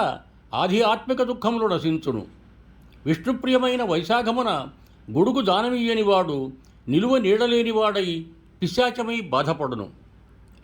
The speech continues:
వైశాఖమాసమున పాదుకలను దానమిచ్చిన వాడు యమదూతలను తిరస్కరించి విష్ణులోకమును చేరును. మరియు ఇహలోకమున బాధలను పొందడు. సర్వ సుఖములను అందును.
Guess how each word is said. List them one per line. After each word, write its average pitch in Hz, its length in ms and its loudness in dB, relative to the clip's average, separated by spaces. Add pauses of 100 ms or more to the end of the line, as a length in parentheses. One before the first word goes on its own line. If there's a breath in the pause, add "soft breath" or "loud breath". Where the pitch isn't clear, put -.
(140)
వైశాఖమాసమున 170 840 0 (720)
పాదుకలను 247 540 2
దానమిచ్చిన 247 500 0 (100)
వాడు 170 240 2 (540)
యమదూతలను 254 640 0
తిరస్కరించి 208 680 -2 (440)
విష్ణులోకమును 240 800 2
చేరును. 113 340 -4 (840)
మరియు 190 280 0 (540)
ఇహలోకమున 254 500 2 (140)
బాధలను 202 400 0 (100)
పొందడు. 120 320 -4 (880)
సర్వ 208 220 0 (120)
సుఖములను 247 520 2 (120)
అందును. 123 300 -4